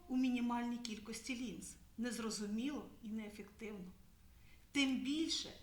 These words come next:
якщо це робиться з простодушною точністю до навпаки, за принципом "не Росія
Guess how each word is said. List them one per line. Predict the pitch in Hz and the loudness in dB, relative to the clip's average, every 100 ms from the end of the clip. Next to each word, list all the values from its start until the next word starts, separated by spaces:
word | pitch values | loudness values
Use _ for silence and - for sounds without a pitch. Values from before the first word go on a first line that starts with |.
| - - | -18 -4
якщо | 220 - 370 | 0 4 4
це | 370 311 | 4 4
робиться | 269 349 294 254 226 | 4 4 4 0 -4
з | 208 | -6
простодушною | - 277 - 302 226 339 381 359 339 330 | -2 -4 0 0 4 6 6 2 0 -2
точністю | - 240 254 - 277 - 302 | 0 0 0 0 -2 -4 -4
до | 220 202 | -2 -2
навпаки, | 208 214 - 220 - 190 - - - - - - - | -2 -4 -6 -8 -6 -8 -8 -14 -20 -20 -20 -18 -6
за | - 233 | -2 -2
принципом | - 269 349 349 - 220 190 - - - - | 0 0 0 -2 -6 -6 -8 -10 -18 -20 -6
"не | 226 262 | 0 2
Росія | 277 277 - 320 226 | 2 0 0 0 2